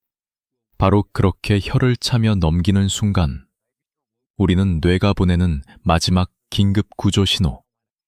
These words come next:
즉 최종적인 에스오에스 신호를 무시하고 있는 것입니다. 저는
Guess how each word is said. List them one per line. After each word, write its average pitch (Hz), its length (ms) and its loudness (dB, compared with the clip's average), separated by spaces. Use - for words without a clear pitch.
즉 - 240 -2
최종적인 104 840 0
에스오에스 101 680 0
신호를 87 480 0
무시하고 95 680 0
있는 82 220 0
것입니다. 73 580 -6
저는 82 420 0